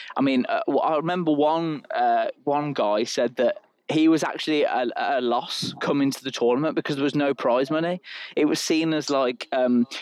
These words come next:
you get to represent this club and it's for your profile, but there's no prize money involved. So it's like the exposure's the,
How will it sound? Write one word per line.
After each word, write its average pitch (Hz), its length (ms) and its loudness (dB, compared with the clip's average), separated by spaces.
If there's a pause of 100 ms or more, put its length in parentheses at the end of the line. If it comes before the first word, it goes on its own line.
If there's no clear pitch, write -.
you 160 160 4
get - 220 0
to 143 80 -2
represent 135 480 -2
this 127 160 -2
club 117 340 0
and 120 120 2
it's 117 160 -2
for - 100 -4
your 123 240 4
profile, 117 560 0
but 123 140 0
there's 123 120 0
no 139 200 2
prize 131 360 0
money 143 200 2
involved. 147 400 2
So 147 100 0
it's - 160 -2
like 127 140 0
the 127 80 0
exposure's 135 680 0
the, 135 80 -4